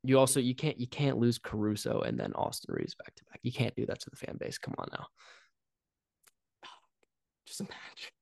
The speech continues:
Speaker 2: Imagine A C three out there on the court right now with the bald head and the headband.
Speaker 1: <laughs>
Speaker 2: God, I miss it so much. I miss it
Speaker 1: Um,
Speaker 2: so much.
Speaker 1: okay, I don't know if you have anything on college football. Honestly, nothing much has
Speaker 2: Yeah, I
Speaker 1: come out.
Speaker 2: do.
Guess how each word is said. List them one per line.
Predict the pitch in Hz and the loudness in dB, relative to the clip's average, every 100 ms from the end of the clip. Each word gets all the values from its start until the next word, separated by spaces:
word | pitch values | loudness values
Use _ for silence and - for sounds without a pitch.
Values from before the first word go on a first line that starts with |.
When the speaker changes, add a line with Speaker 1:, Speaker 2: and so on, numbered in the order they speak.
| _ - 226 254 214 | _ -16 -12 -12 -10
Speaker 2:
Imagine | 131 135 131 139 156 151 - | -6 -2 -2 0 -2 -4 -4
A | 147 | -4
C | 143 - 156 - 127 | -2 -6 -8 -12 -12
three | 131 123 | -8 -6
out | - | -6
there | - 139 | -4 -4
on | 139 | -4
the | 131 | -6
court | - 127 120 | -8 -8 -8
right | 135 135 143 | -8 -8 -8
now | 139 143 | -8 -6
with | 139 - | -6 -8
the | - - | -10 -6
bald | 131 - 113 | -6 -6 -10
head | 131 131 | -10 -8
and | 127 | -8
the | |
headband. | 113 120 120 131 135 - | -8 -10 -8 -4 0 0
Speaker 1:
<laughs> | - | 0
Speaker 2:
God, | - 123 | -4 -6
I | 131 | -6
miss | 127 - | -8 -10
it | - | -10
so | - - 131 | -8 -4 -4
much. | 123 98 98 - | -6 -10 -12 -10
I | 143 | 0
miss | |
it | 151 | 10
Speaker 1:
Um, | 160 156 147 135 | 12 12 12 6
Speaker 2:
so | 139 | 6
much. | 170 | 6
Speaker 1:
okay, | 185 139 120 - | 10 10 10 12
I | 151 | 12
don't | 170 | 12
know | 185 185 | 12 12
if | 190 | 12
you | |
have | 165 | 12
anything | 160 147 156 | 12 12 10
on | 143 | 8
college | 147 135 - | 8 8 6
football. | - 143 151 139 123 | 4 4 10 12 12
Honestly, | 127 127 135 | 10 6 2
nothing | 123 117 127 | 2 2 0
much | 117 110 120 | -2 -2 -2
has | 117 | 0
Speaker 2:
Yeah, | 139 | 4
I | |
Speaker 1:
come | 131 110 | 4 6
out. | 113 123 127 127 | 8 10 12 10
Speaker 2:
do. | 123 120 | 8 4